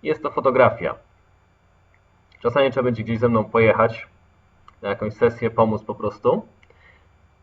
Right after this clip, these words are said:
ale też i później zrobić obróbkę zdjęć. Praca jest jak żadna inna. Tutaj decydują predyspozycje naturalne.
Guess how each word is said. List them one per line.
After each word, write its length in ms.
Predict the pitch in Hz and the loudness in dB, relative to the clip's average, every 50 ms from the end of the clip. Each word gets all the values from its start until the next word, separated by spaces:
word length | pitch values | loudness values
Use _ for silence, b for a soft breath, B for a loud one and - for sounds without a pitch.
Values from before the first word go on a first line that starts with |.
| _ _ - | _ _ -2
ale 480 | - 117 127 151 170 190 202 202 190 | 2 4 6 6 6 6 4 2 0
też 500 | 196 - 185 170 170 165 165 - - - | 2 4 6 6 6 6 4 0 -6 -16
i 80 | - 147 | -16 -14
później 500 | - - 170 143 120 113 110 101 90 - _ _ _ _ _ _ _ - | -10 -8 -8 -6 -4 -4 -4 -4 -4 -8 _ _ _ _ _ _ _ -12
zrobić 280 | 117 139 - - 135 135 | -6 -4 -4 -2 0 -2
obróbkę 380 | 139 135 139 131 - - 135 117 | -2 -2 -2 -4 -4 -4 -4 -2
zdjęć. 460 | 113 123 120 98 - - - - - _ _ _ _ _ _ _ _ _ _ _ _ _ _ _ _ _ _ _ _ _ _ _ _ _ _ _ _ _ _ _ _ b b b b b | 0 2 2 2 0 -2 -10 -18 -20 _ _ _ _ _ _ _ _ _ _ _ _ _ _ _ _ _ _ _ _ _ _ _ _ _ _ _ _ _ _ _ _ b b b b b
Praca 300 | - 214 233 233 - 196 | 0 2 2 2 2 2
jest 120 | 160 - | 2 2
jak 160 | 131 117 - - | 2 0 2 4
żadna 280 | 123 113 107 104 101 | 2 2 2 2 -2
inna. 360 | 98 95 95 90 85 85 87 - _ _ _ - - - - - _ _ _ _ _ _ _ _ _ - | -2 -2 -2 -4 -8 -10 -10 -12 _ _ _ -20 -20 -20 -20 -20 _ _ _ _ _ _ _ _ _ -6
Tutaj 220 | 175 175 165 160 139 | 0 2 4 4 4
decydują 640 | 131 - - 123 117 120 120 113 104 104 104 - - - | 4 0 -2 -4 0 4 4 4 4 4 0 -4 -6 -4
predyspozycje 640 | 120 117 113 110 - - 117 107 113 107 - - 101 | -4 -2 -2 -2 -4 -4 -4 -4 -4 -6 -6 -4 -4
naturalne. 540 | 101 101 - 98 98 95 95 92 90 85 | -4 -4 -4 -2 -2 -2 0 -2 -4 -6